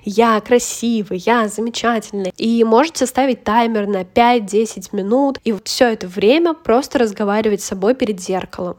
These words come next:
Или смотреть на своё тело и говорить ему комплименты, принимая свой внешний и внутренний мир.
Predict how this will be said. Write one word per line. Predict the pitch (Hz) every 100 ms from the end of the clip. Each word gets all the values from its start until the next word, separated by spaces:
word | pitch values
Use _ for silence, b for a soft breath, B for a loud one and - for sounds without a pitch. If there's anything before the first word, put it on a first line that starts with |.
| _
Или | 269 294 294
смотреть | 254 214 202 254 269
на | 220
своё | - 220 226
тело | - 202 202 202 202 190
и | 185 180
говорить | 202 190 220 240 -
ему | 262 220 214 220
комплименты, | 214 196 196 190 190 180 190 175 175
принимая | - 226 254 285 240
свой | 208 196 196
внешний | 190 214 262 320 - 285 320 -
и | 220
внутренний | 185 202 220 226 220 208 196 180
мир. | 196 180 -